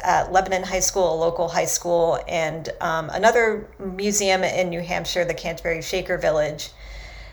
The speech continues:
and really expand out and run these types of programs in a wider area.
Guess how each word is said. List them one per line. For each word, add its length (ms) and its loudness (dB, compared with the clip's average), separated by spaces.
and 400 6
really 240 6
expand 380 6
out 180 10
and 80 -4
run 160 6
these 180 0
types 240 0
of 80 -6
programs 640 2
in 140 -4
a 80 2
wider 540 4
area. 500 2